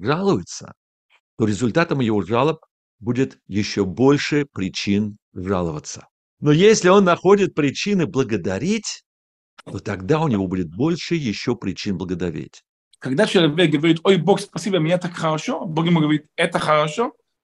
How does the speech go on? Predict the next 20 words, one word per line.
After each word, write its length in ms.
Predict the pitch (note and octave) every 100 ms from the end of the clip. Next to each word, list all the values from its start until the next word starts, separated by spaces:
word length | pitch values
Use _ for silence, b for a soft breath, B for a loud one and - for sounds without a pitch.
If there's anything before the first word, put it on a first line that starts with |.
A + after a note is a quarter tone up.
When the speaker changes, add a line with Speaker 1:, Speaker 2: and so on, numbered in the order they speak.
| _
Speaker 2:
Щас 180 | - G#3+
тебе 200 | G3+ F3
скажу 520 | F3 - C#3 C3 G3+
и 100 | F3+
покажу, 480 | F3 G3 - E3 D#3
что 100 | F3+
такое 200 | D#3+ D#3+
хорошо». 500 | D3 D3 C3+ B2 B2+ - B B B
А 120 | -
когда 180 | - A3+
человек 260 | A3+ A3 G3+
говорит: 240 | G#3 G#3+
«Мне 160 | G3 G#3
плохо, 360 | G#3 A#3 A#3+
плохо», 300 | - A3+ G3
Бог 280 | F#3 E3+ F#3
ему 100 | F#3
говорит: 240 | F3 F3+ F3
«Тебе 240 | E3+ F#3+
плохо? 400 | F3+ A#3+ -